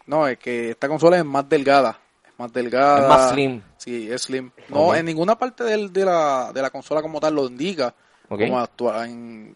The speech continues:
Speaker 1: en antiguas pasadas consolas que decía que era slim. Pero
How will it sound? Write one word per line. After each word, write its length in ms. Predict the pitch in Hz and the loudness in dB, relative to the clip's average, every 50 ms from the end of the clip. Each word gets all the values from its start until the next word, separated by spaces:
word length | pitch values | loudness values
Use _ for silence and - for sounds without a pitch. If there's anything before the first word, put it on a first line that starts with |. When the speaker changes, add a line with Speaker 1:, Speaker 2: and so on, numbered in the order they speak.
| _ - | _ -18
Speaker 1:
en 100 | 110 113 | -16 -16
antiguas 640 | 113 113 107 - 131 123 120 135 143 139 139 135 135 - - | -16 -16 -14 -12 -10 -6 -2 -2 0 0 0 0 -2 -4 -6
pasadas 280 | 127 120 123 123 - | -6 -6 -6 -6 -8
consolas 360 | - 123 110 - 139 151 143 | -10 -12 -10 -8 -6 -6 -6
que 160 | 123 120 - - _ _ _ _ _ _ _ _ _ | -6 -8 -16 -20 _ _ _ _ _ _ _ _ _
decía 220 | - 110 - 120 110 | -14 -10 -10 -8 -6
que 60 | 131 | -4
era 80 | 123 113 | -6 -6
slim. 240 | - - 151 160 170 _ _ _ _ _ _ _ _ _ _ _ _ | -6 -8 -12 -14 -14 _ _ _ _ _ _ _ _ _ _ _ _
Pero 800 | - 135 135 131 135 139 135 131 127 123 123 123 120 117 113 | -2 -2 0 0 0 0 0 0 0 0 0 -2 -2 -4 -6